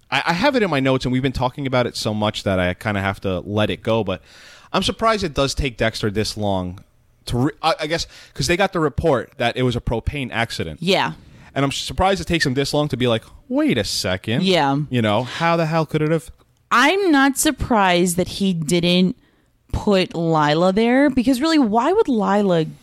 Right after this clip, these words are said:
Speaker 2: be there? Why would she know about that?
Speaker 1: Oh, yeah,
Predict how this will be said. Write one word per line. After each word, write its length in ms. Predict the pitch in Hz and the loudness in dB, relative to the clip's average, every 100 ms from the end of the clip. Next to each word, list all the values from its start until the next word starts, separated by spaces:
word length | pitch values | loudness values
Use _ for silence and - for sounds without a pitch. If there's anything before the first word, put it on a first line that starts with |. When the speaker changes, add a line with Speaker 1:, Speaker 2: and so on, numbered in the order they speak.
| - | -10
Speaker 2:
be 240 | - 170 190 | -4 0 2
there? 320 | 151 - 139 | 0 -2 -4
Why 200 | 156 214 | 0 0
would 140 | 262 | 0
she 240 | - 240 208 | 0 0 2
know 460 | 190 180 170 196 | 4 4 4 2
about 320 | 185 147 - - | 0 -2 -4 -2
that? 260 | - - | -2 0
Speaker 1:
Oh, 80 | 202 | 2
yeah, 160 | 202 | 0